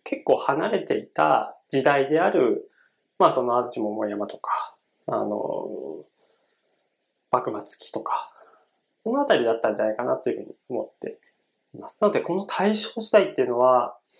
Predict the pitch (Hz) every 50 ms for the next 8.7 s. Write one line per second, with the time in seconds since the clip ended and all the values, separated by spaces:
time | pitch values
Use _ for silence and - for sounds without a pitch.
0 | - - - _ _ _ _ _ - 127 127 127 127 127 127 123 123 123 123 127
1 | 127 127 123 123 123 123 123 127 - - _ _ _ _ _ - 220 - - 131
2 | 135 143 170 180 185 180 190 190 190 - - 160 123 - - - - - - 123
3 | - _ _ _ - 139 123 120 135 135 127 127 131 131 127 127 127 127 - -
4 | - _ _ _ _ _ _ _ - - 151 131 110 - 107 95 - - - _
5 | _ - 120 - - 117 117 117 - 131 113 104 110 - - - 226 220 196 175
6 | - - 185 190 165 - 117 107 104 - - - - _ _ _ _ _ _ _
7 | _ _ _ _ _ _ _ _ _ - 135 127 123 123 123 123 - - 127 127
8 | 127 127 123 123 123 123 120 131 135 147 139 135 -